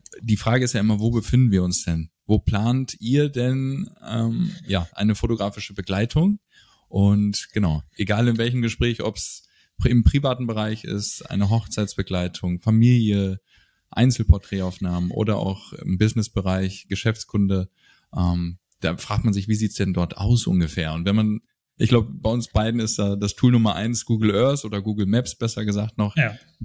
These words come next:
Speaker 1: Die Satellitenansicht schön nah ranzoomen, da sieht man direkt das Drumherum, was ist dort in der Ecke.
Speaker 2: Ja.
Speaker 1: Ähm, und dann, ne, man weiß ja, die Sonne verläuft, ne? Die Sonne verläuft jeden Tag gleich.
Speaker 2: Ja,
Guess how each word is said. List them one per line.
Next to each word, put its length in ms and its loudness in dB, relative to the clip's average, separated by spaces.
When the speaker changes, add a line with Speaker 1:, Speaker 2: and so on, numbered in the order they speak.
Speaker 1:
Die 60 0
Satellitenansicht 880 0
schön 300 4
nah 160 0
ranzoomen, 520 0
da 80 2
sieht 180 -4
man 200 -2
direkt 380 0
das 100 -4
Drumherum, 520 0
was 240 -2
ist 220 -4
dort 160 0
in 100 -2
der 120 0
Ecke. 340 -2
Speaker 2:
Ja. 400 4
Speaker 1:
Ähm, 240 0
und 120 2
dann, 260 2
ne, 160 4
man 200 0
weiß 180 0
ja, 80 0
die 100 0
Sonne 240 4
verläuft, 800 0
ne? 200 4
Die 80 -4
Sonne 220 2
verläuft 300 -2
jeden 160 0
Tag 200 -4
gleich. 440 0
Speaker 2:
Ja, 260 6